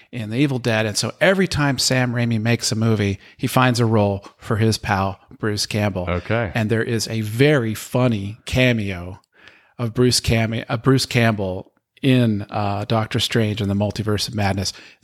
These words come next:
Speaker 1: Just put it this way, stay to the credits, stay to the,
Speaker 2: Okay.
Speaker 1: to the end of the
Speaker 2: I
Speaker 1: credits.
Speaker 2: always do, 'cause they always sneak stuff in there.
Speaker 1: Yeah. Um, it is going to be,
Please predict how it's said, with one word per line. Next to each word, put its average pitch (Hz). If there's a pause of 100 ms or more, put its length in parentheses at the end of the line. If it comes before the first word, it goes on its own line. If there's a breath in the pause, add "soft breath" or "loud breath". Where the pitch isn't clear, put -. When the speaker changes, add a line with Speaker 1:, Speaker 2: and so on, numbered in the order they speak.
(140)
Speaker 1:
Just 143
put 139
it 110
this 117
way, 87
stay 156
to 147
the 127
credits, -
stay -
to -
the, 110
Speaker 2:
Okay. 82
Speaker 1:
to -
the 110
end 123
of 104
the 107
Speaker 2:
I 120
Speaker 1:
credits. 135
Speaker 2:
always 151
do, 135
'cause 104
they 104
always 113
sneak 117
stuff 120
in 135
there. 78 (140)
Speaker 1:
Yeah. 117 (580 loud breath)
Um, 127 (480)
it 175 (400)
is 139 (140)
going 143
to 135
be, 123